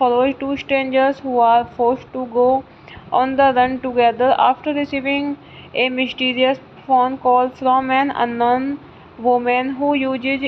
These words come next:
information and communications technology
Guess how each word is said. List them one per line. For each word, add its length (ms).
information 800
and 260
communications 880
technology 640